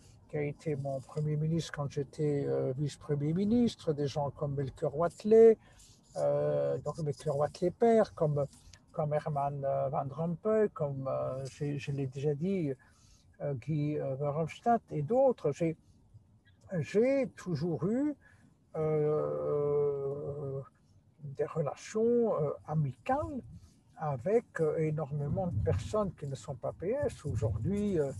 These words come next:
que ce soit Alexandre De Croo ou d'autres membres, euh, je travaille avec une confiance euh, certaines, euh, même si on,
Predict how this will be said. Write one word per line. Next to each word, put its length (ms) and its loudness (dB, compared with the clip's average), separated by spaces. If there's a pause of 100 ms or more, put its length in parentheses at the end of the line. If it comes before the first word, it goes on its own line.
(140)
que 200 -14
ce 80 -14
soit 240 -6
Alexandre 640 -6
De 100 -12
Croo 420 -4
ou 20 -6
d'autres 400 -8
membres, 340 -6 (640)
euh, 460 -10 (100)
je 140 -10
travaille 600 -4
avec 280 -8
une 120 -8
confiance 840 -8 (720)
euh, 40 -6 (160)
certaines, 800 -6 (120)
euh, 460 -6
même 220 -2
si 280 -6
on, 280 -2